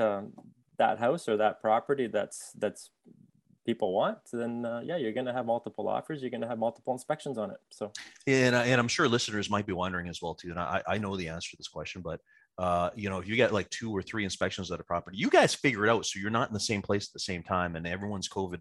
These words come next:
Speaker 2: uh, uh, uh, covid health conscious, right?
Speaker 1: Yes. No, it's easy to stagger in a house. There's, uh, there's so many places, nooks and crannies to look. Uh,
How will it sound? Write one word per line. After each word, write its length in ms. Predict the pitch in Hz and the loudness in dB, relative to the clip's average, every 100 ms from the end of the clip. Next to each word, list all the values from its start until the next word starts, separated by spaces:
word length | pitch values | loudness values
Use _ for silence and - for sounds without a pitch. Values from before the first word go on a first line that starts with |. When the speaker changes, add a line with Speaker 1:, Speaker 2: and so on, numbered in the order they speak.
| - | -8
Speaker 2:
uh, 40 | 85 | -6
uh, 580 | 80 80 - 87 85 85 _ _ _ - | -6 -6 -8 -8 -8 -10 _ _ _ -4
uh, 220 | 87 82 | -2 -2
covid 340 | - 117 104 95 | -2 -4 -2 0
health 200 | 98 90 | -2 -2
conscious, 500 | 101 87 - - - _ | -2 -4 -6 -16 -18 _
right? 160 | 80 90 | -12 -4
Speaker 1:
Yes. 560 | 127 123 101 92 - - | 2 4 6 2 -2 -4
No, 240 | 107 98 | 2 4
it's 160 | 104 - | 4 2
easy 200 | 127 123 | 0 2
to 80 | 110 | 2
stagger 420 | - 95 92 90 | 2 0 2 0
in 60 | 90 | 0
a 40 | |
house. 200 | 82 90 | -2 -2
There's, 220 | - - 101 | -4 -6 0
uh, 180 | 92 87 | 0 0
there's 200 | 92 - | -4 -4
so 140 | 120 | 0
many 220 | 107 104 92 | 0 0 -4
places, 440 | - 95 - 90 | -2 -2 -2 -6
nooks 200 | 98 - | -6 -6
and 80 | 92 | -6
crannies 340 | 95 87 85 | -4 -4 -6
to 80 | - | -6
look. 260 | 90 85 | -4 -4
Uh, 80 | - | -4